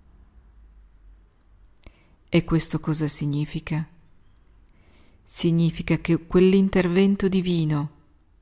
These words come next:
che voi reclamate a gran voce dall'esterno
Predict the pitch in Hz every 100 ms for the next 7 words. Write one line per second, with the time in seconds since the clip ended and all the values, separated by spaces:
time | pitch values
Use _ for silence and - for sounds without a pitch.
0 | _ _ _ _ - - _ - 165 190
1 | 180 175 175 160 170 170 170 156 165 156
2 | 156 156 156 151 - 147 143 - _ _
3 | _ _ _ 165 160 143 147 - - 147
4 | 156 156 156 -